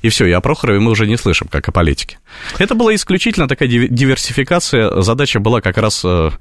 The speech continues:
оппозицию раздробить, чтобы она не консолидировалась и не набрала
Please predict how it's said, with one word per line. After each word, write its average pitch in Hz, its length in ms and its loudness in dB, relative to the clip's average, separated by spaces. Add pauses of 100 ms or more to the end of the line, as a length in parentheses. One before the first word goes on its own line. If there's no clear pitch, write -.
(760)
оппозицию 131 640 2
раздробить, 143 400 0
чтобы 113 260 0
она 147 140 0
не 104 100 2
консолидировалась 101 880 0
и 95 160 2
не 95 140 2
набрала 98 460 0